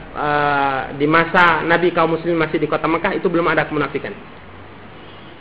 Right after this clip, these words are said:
Tapi setelah Allah Subhanahu wa taala dan kaum muslimin, eh, setelah Allah Subhanahu wa taala menangkan Rasul dan kaum muslimin di perang Badar,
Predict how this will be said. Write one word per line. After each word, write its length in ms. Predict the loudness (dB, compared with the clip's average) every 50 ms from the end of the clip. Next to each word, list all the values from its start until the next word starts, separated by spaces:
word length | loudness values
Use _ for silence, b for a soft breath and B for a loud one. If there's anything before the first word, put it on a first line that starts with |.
| -20 -20 -20 -20 -16 -8
Tapi 240 | -4 -2 0 0 0 0 0
setelah 560 | 0 4 6 6 6 6 4 0 -6 0 4
Allah 360 | 8 10 10 10 8 6 2 -4
Subhanahu 320 | -2 0 2 2 4 4
wa 80 | 2 4
taala 240 | 4 4 4 4 4
dan 160 | 4 2 2
kaum 160 | 2 0 0 0 -2
muslimin, 560 | -2 2 4 6 6 6 4 0 -4 -6 -4
eh, 80 | -4 -4 -2
setelah 320 | 2 4 6 8 8 8
Allah 160 | 8 8 8 6 4
Subhanahu 240 | 4 2 2 2 4
wa 40 | 4
taala 200 | 4 4 4 4
menangkan 560 | 4 6 6 6 6 6 4 2 2 2 2
Rasul 320 | 2 2 4 6 8 8
dan 240 | 8 8 6 4 4
kaum 160 | 2 2 2
muslimin 320 | 0 -2 0 4 4 6 6
di 160 | 6 4 6
perang 240 | 6 6 8 8 8
Badar, 560 | 8 8 10 10 8 8 6 2 -4 -10 -14